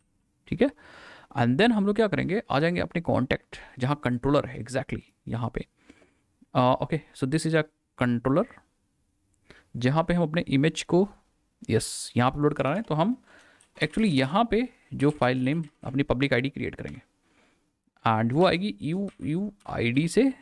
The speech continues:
dot random U U I D dot to string। ठीक है, and again import गलत हुआ होगा, I know, क्योंकि ये जो है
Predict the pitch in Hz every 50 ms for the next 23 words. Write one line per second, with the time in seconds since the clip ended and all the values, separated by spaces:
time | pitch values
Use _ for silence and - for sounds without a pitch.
0 | - 135 123 131 175 202 - - - - - _ _ _ _ _ _ _ _ _
1 | _ _ - 117 117 127 131 135 165 170 175 202 208 - - _ _ _ _ _
2 | _ _ _ _ _ _ _ - 131 143 147 147 143 127 127 135 165 214 - _
3 | _ _ _ _ _ _ _ _ _ _ _ _ _ _ _ _ 123 120 117 123
4 | 135 160 170 - _ _ _ _ _ _ _ _ _ _ _ _ - 165 170 -
5 | _ - - - - - - - - - _ _ _ _ _ _ _ _ _ _
6 | _ _ _ _ _ _ _ _ - - - - _ _ _ - 185 208 208 -
7 | - - - - 110 110 107 113 113 113 110 - - 131 151 170 185 190 190 185
8 | - - - 143 139 131 147 151 151 147 135 143 156 170 165 165 165 156 156 160
9 | 165 160 - - - 113 120 120 139 160 175 170 - _ _ _ _ _ _ _
10 | _ _ _ _ _ _ _ _ _ _ - - - - 120 123 147 165 175 170
11 | 156 156 180